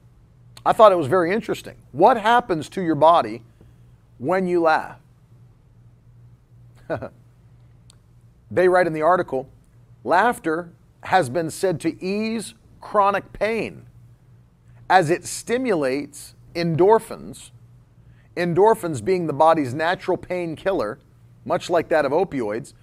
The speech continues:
throughout the brain and nervous system, releasing tension, also making room for more oxygen to flow throughout the body's bloodstream, deepening the sense of reprieve, relief, and relaxation." Laughing heals.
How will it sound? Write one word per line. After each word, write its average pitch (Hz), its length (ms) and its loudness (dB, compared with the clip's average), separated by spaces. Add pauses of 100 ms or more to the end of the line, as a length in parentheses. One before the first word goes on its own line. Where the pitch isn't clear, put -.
(500)
throughout 196 500 2
the 190 60 0
brain 180 300 0
and 190 120 -2
nervous 233 340 -2
system, - 380 -14 (240)
releasing 180 540 0
tension, 190 500 -6 (560)
also 196 380 4
making 175 360 -4
room 185 220 -4
for 160 160 -6
more 170 360 -2
oxygen 175 640 -2
to 143 120 -6
flow 170 580 0 (380)
throughout 180 300 0
the 151 80 -4
body's 156 440 2
bloodstream, 156 840 -6 (300)
deepening 175 520 -4
the 139 80 -6
sense - 360 -8
of 120 120 -6
reprieve, 160 520 -2
relief, 139 420 -4
and 143 140 -8
relaxation." 160 840 -4 (1800)
Laughing 180 460 0
heals. 165 520 -4